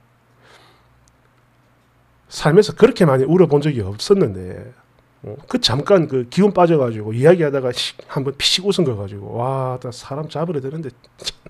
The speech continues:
<laughs> 어, 그때 생각이 납니다. 어. 스-, 어, 이거 보니까 바로 딱 그게 떠오르네.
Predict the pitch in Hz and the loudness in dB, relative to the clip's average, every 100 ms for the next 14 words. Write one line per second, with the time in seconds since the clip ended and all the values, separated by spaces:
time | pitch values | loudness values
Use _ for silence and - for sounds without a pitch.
0 | - - - - - - - _ _ - | -20 -20 -18 -16 -16 -18 -20 _ _ -20
1 | - 170 139 - 143 131 110 120 120 113 | -10 -8 -6 -6 -4 -6 -8 -10 -12 -16
2 | - _ 120 107 110 117 _ _ _ _ | -18 _ -16 -14 -16 -20 _ _ _ _
3 | _ _ _ _ _ _ _ - - - | _ _ _ _ _ _ _ -20 -18 -20
4 | _ _ - - 127 107 104 117 131 143 | _ _ -20 -20 -18 -16 -14 -12 -8 0
5 | 160 143 113 104 110 131 - 120 117 120 | 2 2 -2 -8 -8 -10 -12 -10 -10 -10
6 | 123 131 107 | -10 -10 -12